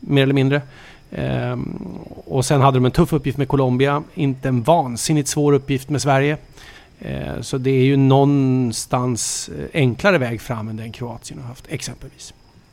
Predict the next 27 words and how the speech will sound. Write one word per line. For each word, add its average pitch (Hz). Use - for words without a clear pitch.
Men 156
sen 127
är 151
det 196
ju 226
notabelt 202
hur 139
många 123
stora 113
lag 170
som 131
så 135
tidigt 120
har 117
försvunnit. -
Eh, 113
Tyskland 175
för 139
första 135
gången 120
nå-, 123
någonsin 120
ut 123
i 123
ett -
gruppspel. 127
Ehm, 104